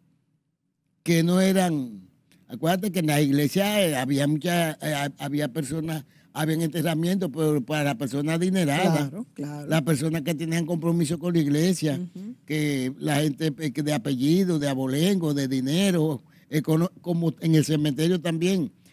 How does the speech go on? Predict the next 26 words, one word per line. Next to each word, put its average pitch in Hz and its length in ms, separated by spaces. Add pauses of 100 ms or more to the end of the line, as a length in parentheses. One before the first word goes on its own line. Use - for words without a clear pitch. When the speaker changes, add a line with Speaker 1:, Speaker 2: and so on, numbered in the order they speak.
(120)
Speaker 1:
Las 165 240
Speaker 2:
Hay 220 60
Speaker 1:
clases, 226 220
Speaker 2:
lugares. 180 480
Speaker 1:
las 190 240
clases 233 420
sociales 233 600
siempre 202 320
buscan 175 360
su 151 140
sitio 113 480 (220)
Speaker 2:
Ujú. - 340
Speaker 1:
y 185 100
lo 180 160
tienen 175 480
y 170 40
lo 165 100
encuentran 160 460
en 143 60
la 135 100
sociedad. 113 440 (320)
¿Ok? 156 200 (140)
Speaker 2:
Ujú. 165 100 (600)
Speaker 1:
Entonces, 175 640 (500)
¿qué 247 160
resulta? 175 640